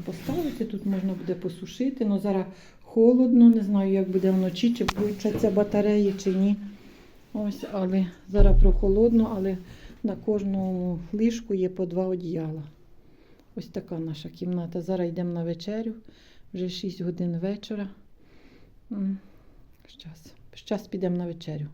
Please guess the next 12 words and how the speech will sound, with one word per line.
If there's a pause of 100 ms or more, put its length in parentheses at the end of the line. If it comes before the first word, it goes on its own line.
(640)
Ось
яка
тут
красота. (600)
Люди
вже (680)
пройшли
курси
лікування
на
сьогоднішній
день,